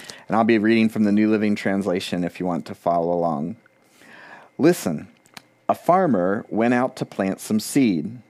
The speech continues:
As he scattered it across his field, some of the seed fell on a footpath, and the birds came and ate it. Other seed fell on shallow soil with underlying rock.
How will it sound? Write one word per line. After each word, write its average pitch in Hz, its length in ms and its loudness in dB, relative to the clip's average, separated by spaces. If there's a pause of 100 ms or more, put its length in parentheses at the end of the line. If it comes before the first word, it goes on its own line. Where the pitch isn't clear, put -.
(560)
As 120 160 2
he 120 80 2
scattered 165 480 2
it 170 60 -2
across 131 420 0
his 135 180 -6
field, 90 480 -2
some 98 180 -2
of 107 60 -2
the 120 80 -2
seed 110 400 -2
fell 98 240 0
on 101 140 0
a 110 40 -6
footpath, 85 880 -6
and 98 100 -4
the 101 60 -2
birds 95 580 -4
came 92 380 -4
and 104 180 -2
ate 156 200 4
it. - 180 -6 (800)
Other 151 240 4
seed 101 480 0
fell 104 320 0
on 98 180 2
shallow 160 560 0
soil 82 540 -2
with 104 300 -4 (100)
underlying 98 600 0
rock. - 460 -2